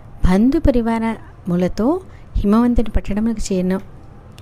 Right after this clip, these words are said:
హిమవంతుడు శుభగృహ నిరీక్షితమగు శుభలగ్నమున పార్వతిని శివునికిచ్చి వివాహం కావించెను. వారి వివాహము ముల్లోకములకు మహోత్సవమయ్యను. వివాహమైన తర్వాత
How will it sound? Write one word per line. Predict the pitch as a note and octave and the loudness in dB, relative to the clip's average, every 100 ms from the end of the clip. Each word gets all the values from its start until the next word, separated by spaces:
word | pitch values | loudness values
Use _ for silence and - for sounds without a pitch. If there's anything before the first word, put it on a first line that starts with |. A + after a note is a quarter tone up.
| - | 0
హిమవంతుడు | - G#3+ C4 E4 D4+ G#3+ G#3+ | 4 6 6 4 2 2 2
శుభగృహ | G#3 - A3+ B3 B3+ A3 C4 | 0 0 0 0 0 -2 -2
నిరీక్షితమగు | G#3 G3+ C#4 - E4 D4+ C#4 G#3 | -2 0 0 0 -2 0 -2 -2
శుభలగ్నమున | G3 - F#3 G#3+ B3 - A#3+ F#3+ A#3+ G4 - - - - - G3+ | -4 -2 0 0 -2 -2 -2 -2 -4 -6 -10 -18 -18 -16 -6 -2
పార్వతిని | F#3+ A3+ D4 D4 C4 | 0 0 0 0 -2
శివునికిచ్చి | - F#3+ G3+ G#3 G3+ - C4 | -2 -2 -4 -4 -6 -4 -4
వివాహం | G#3+ G3 G3 G3 G3 | -2 -2 -2 -2 -4
కావించెను. | F#3+ F#3 F#3 F3+ G3 F#3+ G3+ - - - - - - - - | -4 -4 -4 -4 -4 -4 -6 -16 -20 -20 -20 -20 -20 -14 0
వారి | G3 G#3 G#3 | 2 2 0
వివాహము | F#3 F3+ A#3 B3 B3 G3+ B3 | -2 -2 -2 -2 -4 -2 -2
ముల్లోకములకు | G#3 F#3 A#3+ B3 A#3+ A3 - | -2 0 -2 0 -2 -2 -4
మహోత్సవమయ్యను. | F3+ D#3+ B3 C#4+ - A#3+ G#3+ F#3+ F3+ F#3 F#3 - - - - - - F#3 | -6 -4 -4 -4 -4 -2 -2 -2 -2 -4 -6 -10 -20 -20 -20 -20 -8 -6
వివాహమైన | F3+ G#3 G#3 A#3 G#3 G3 G3+ | -2 -2 -2 -2 -2 -2 -4
తర్వాత | G3 F3 F3 G#3 B3 G#3 A3+ | -2 -4 -2 -2 -2 -2 -4